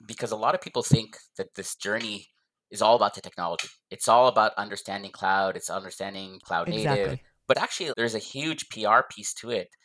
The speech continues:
Speaker 1: And it was something that we really overlooked. But then when we started double down on that, both internal marketing to our own engineering teams and
Speaker 2: Mm.
Speaker 1: having them speak and vouch for what's
Speaker 2: Yep.
Speaker 1: happening, but also, like I said, going back to our business, we're in the job of delivering value to the business, but sometimes they don't see that value. But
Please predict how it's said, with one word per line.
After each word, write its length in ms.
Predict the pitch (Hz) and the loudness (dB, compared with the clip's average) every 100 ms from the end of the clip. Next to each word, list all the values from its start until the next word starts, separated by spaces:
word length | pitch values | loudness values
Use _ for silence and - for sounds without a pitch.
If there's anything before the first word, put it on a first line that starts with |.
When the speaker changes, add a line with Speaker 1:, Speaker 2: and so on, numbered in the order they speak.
| _ _ | _ _
Speaker 1:
And 100 | 120 | 0
it 60 | |
was 100 | 120 | 0
something 240 | - 147 - | 2 0 0
that 60 | 113 | -4
we 160 | 123 | -6
really 240 | 117 127 135 | -8 -4 0
overlooked. 640 | 113 107 98 117 - - _ | 0 0 0 -2 -4 -20 _
But 160 | 107 | 0
then 160 | - 113 | 2 0
when 100 | 117 | -2
we 60 | 107 | -6
started 320 | - 147 127 | 2 2 2
double 220 | 104 107 | -2 -2
down 460 | 98 101 117 104 101 | -2 0 2 0 -8
on 200 | - 90 | -10 -8
that, 440 | 95 110 98 - - _ _ | -2 -2 -2 -8 -16 _ _
both 240 | 113 117 | 4 4
internal 400 | 110 - 123 156 | -2 -2 0 0
marketing 460 | 113 98 - 98 95 | 2 2 2 -12 -12
to 100 | - | -2
our 140 | 85 | 0
own 120 | 87 110 | 0 -4
engineering 380 | 101 95 101 123 | -8 -8 -8 -10
teams 340 | - 165 - | -14 -14 -14
and 160 | 95 95 | -14 -4
Speaker 2:
Mm. 20 | |
Speaker 1:
having 260 | 104 104 98 | -2 -2 -2
them 240 | 101 110 | -4 -2
speak 340 | 104 - 113 - | -6 -8 -10 -10
and 100 | 92 | 0
vouch 260 | 92 107 - | 4 4 2
for 120 | 98 | -4
what's 180 | 90 - | -4 -2
Speaker 2:
Yep. 100 | 90 | -2
Speaker 1:
happening, 300 | 98 185 - - - - | -2 -2 -6 -8 -10 2
but 120 | 113 | 4
also, 400 | 147 175 135 113 | 6 4 -4 -6
like 180 | 98 101 | -8 -10
I 40 | |
said, 240 | - 120 | -6 -6
going 240 | 95 110 101 | -6 -10 -4
back 280 | 104 107 - | -4 -4 -6
to 120 | 104 | -10
our 80 | 92 | -8
business, 500 | 104 151 113 95 - _ _ _ | -8 -10 -10 -12 -14 _ _ _
we're 100 | 110 | 2
in 60 | 127 | 2
the 60 | |
job 300 | 113 104 110 | 4 6 6
of 160 | 101 87 _ | 4 -2 _
delivering 320 | 98 98 92 | -8 -6 -4
value 280 | 92 101 104 | -2 -2 -2
to 80 | 95 | -10
the 100 | 85 | -10
business, 420 | 104 117 90 80 | -10 -10 -14 -14
but 140 | 110 | -14
sometimes 420 | - 123 131 120 104 | -4 -4 -2 -6 -6
they 80 | |
don't 220 | 98 98 - | -8 -8 -8
see 140 | 143 | -4
that 160 | 139 - | -4 -2
value. 240 | 87 87 | -6 -4
But 80 | 170 | -2